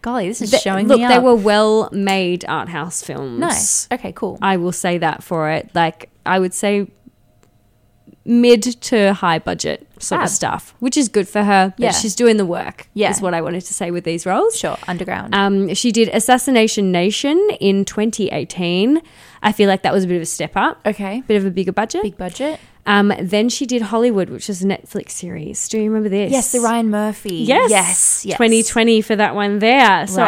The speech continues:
Speaker 1: Right.
Speaker 2: feel like she's got a pretty good credit list going. Um, now, this next one, Jessie, this one raises question marks for me. King of Staten Island. Did you watch this?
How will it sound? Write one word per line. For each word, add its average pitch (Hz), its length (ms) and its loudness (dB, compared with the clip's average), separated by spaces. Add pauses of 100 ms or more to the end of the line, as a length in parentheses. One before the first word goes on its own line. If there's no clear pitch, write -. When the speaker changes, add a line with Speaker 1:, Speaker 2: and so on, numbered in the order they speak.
Speaker 1:
Right. 262 80 2
Speaker 2:
feel 415 240 2
like 427 160 2
she's 403 380 2 (300)
got 262 180 4
a 320 40 -2
pretty 359 260 0
good 269 260 -4
credit 220 300 0
list 196 220 -4
going. 180 400 0 (600)
Um, 208 280 6
now, 240 180 8
this 269 220 2
next - 380 4
one, 214 160 4
Jessie, 180 540 -2 (1000)
this 220 240 -2
one 185 480 -2
raises 185 440 -2
question 180 460 -8
marks 160 360 -10
for 185 100 -8
me. 170 380 -4 (260)
King 262 240 0
of 277 80 0
Staten - 360 -2
Island. 175 380 -2
Did - 180 -8
you 226 80 -2
watch - 240 -4
this? 339 380 -6